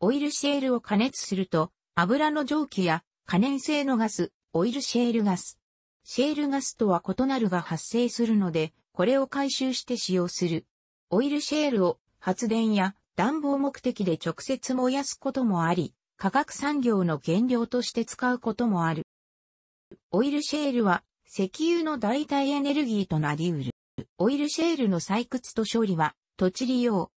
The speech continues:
廃棄物処理、水利用、水質汚染、大気汚染などの環境問題を引き起こす可能性がある。オイルシェールの工業的利用は、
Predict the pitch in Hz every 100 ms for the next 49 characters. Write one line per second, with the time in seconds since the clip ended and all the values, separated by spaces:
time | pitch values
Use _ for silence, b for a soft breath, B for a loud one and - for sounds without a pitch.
0 | _ - 220 277 - 269 247 - 185 190
1 | 170 175 _ - 180 180 254 254 208 160
2 | 143 _ _ - - 269 - - 254 247
3 | - 170 147 - _ _ 226 294 - 285
4 | 277 254 240 220 190 180 160 175 233 -
5 | 294 269 262 269 233 190 185 147 - -
6 | 202 185 - 208 160 - _ _ - 185
7 | 220 277 214 277 240 208 190 143 139 _
8 | _ _ - 190 277 294 294 330 330 233
9 | 175 - 190 262 269 262 254 240 233 220
10 | 220 202 190 175